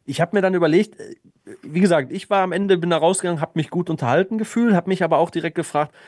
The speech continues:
boah, willst du das jetzt jedes Jahr sehen, so als Season Opener, oder ist dieses fünfundsiebzig Jahre Formel eins ein angemessener, angemessener Kalenderpunkt, wo man das mal machen kann? Wie, wie würdest du das vielleicht jetzt sagen in der Rückschau?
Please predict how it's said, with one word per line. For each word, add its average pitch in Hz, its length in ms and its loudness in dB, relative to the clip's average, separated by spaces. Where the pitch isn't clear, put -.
boah, - 360 -4
willst 131 360 -4
du 170 60 -2
das 147 240 0
jetzt 120 220 -6
jedes 190 400 2
Jahr 214 240 2
sehen, 214 240 0
so 160 140 0
als 131 280 -2
Season 214 360 -2
Opener, 214 640 0
oder 151 380 2
ist - 240 -8
dieses 160 300 -4
fünfundsiebzig 180 1000 -2
Jahre 165 300 2
Formel 165 340 0
eins 185 320 0
ein 160 140 -12
angemessener, 180 1200 2
angemessener 170 600 2
Kalenderpunkt, 160 720 0
wo 147 80 -4
man 151 140 0
das 139 180 -2
mal 131 80 -2
machen 135 260 -2
kann? 175 200 -2
Wie, 170 160 -6
wie 151 300 -8
würdest 196 200 0
du 233 80 -2
das 165 180 2
vielleicht 107 360 -8
jetzt 110 140 -10
sagen 107 200 -6
in 107 60 -8
der 101 100 -8
Rückschau? 107 400 -12